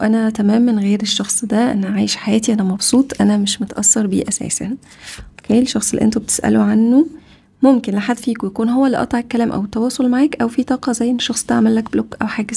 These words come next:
زي كده. هو عاوز يقول لك إيه دلوقتي؟ مم. الشخص ده تعبان قوي من كتر ما هو بيفكر فيك ومن كتر ما هو بيتمناك ومن كتر ما هو حاسس إنه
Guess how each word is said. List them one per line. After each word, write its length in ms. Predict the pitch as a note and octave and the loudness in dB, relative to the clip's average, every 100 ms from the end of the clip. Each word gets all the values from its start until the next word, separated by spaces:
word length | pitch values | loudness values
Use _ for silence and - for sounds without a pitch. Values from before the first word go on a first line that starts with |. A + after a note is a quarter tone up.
| - | -8
زي 60 | G#3 | -6
كده. 300 | G#3+ B3 - - - - - - | -2 -2 -2 -10 -20 -20 -20 0
هو 100 | B3 | 2
عاوز 360 | B3 A#3+ B3 A#3+ | 4 2 2 0
يقول 180 | - A3+ | -2 -2
لك 160 | A3+ | -2
إيه 120 | - G#3+ | -2 0
دلوقتي؟ 680 | A3+ A3 G#3 - - C#4 E4 - _ - - - _ _ _ _ - _ _ _ _ _ _ - - - - - - _ _ _ _ _ _ _ _ _ _ _ _ _ _ _ _ - - _ | 2 0 -2 -6 2 2 2 -6 _ -20 -20 -20 _ _ _ _ -20 _ _ _ _ _ _ -20 -18 -18 -16 -18 -20 _ _ _ _ _ _ _ _ _ _ _ _ _ _ _ _ -20 -20 _
مم. 500 | A3+ G3 F#3+ G3+ A3+ G#3+ _ _ _ - - - - | 4 4 2 0 -4 -8 _ _ _ -20 -20 -18 -2
الشخص 380 | G3+ C4+ C#4+ - | 2 2 2 0
ده 160 | A3+ A#3+ | 0 0
تعبان 460 | A#3 G#3 A3+ A3 - | 2 2 2 2 0
قوي 280 | G#3+ G#3+ C4 - _ - | 0 0 -2 -6 _ 2
من 160 | G3+ G3+ | 2 4
كتر 300 | C4+ C#4 A3+ | 4 4 2
ما 100 | A3 | 2
هو 100 | G#3+ | 0
بيفكر 520 | F#3+ G#3 B3 B3 G#3+ | -2 -2 -2 0 -2
فيك 260 | B3 A#3+ | -2 0
ومن 160 | G#3+ G3+ | 2 4
كتر 280 | B3+ C#4 B3 | 4 4 4
ما 80 | A3 | 4
هو 160 | B3 | 4
بيتمناك 680 | G3+ G3+ G3+ G3+ G3 B3 D4 | 4 0 2 2 4 4 2
ومن 140 | A3+ | 0
كتر 240 | G#3+ C#4 C#4 | 2 4 4
ما 80 | A3+ | 2
هو 300 | B3 C4 D4+ - - _ | 4 4 2 -4 -20 _
حاسس 440 | - B3 G#3 - | 0 4 4 4
إنه 280 | - F#3+ | 2 2